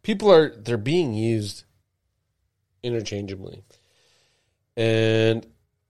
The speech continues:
when that happens, what I've seen is people that are using them interchangeably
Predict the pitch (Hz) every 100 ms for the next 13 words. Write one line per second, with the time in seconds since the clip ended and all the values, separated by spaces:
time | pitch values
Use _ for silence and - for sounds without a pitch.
0 | _ _ _ _ _ _ _ _ 135 127
1 | 123 123 127 147 165 - - - 170 156
2 | 123 113 110 110 110 - 113 110 101 -
3 | - - - - 139 127 120 113 - 110
4 | 107 104 139 135 139 123 110 113 110 104
5 | 104 - 104 98 - 104 98 101 98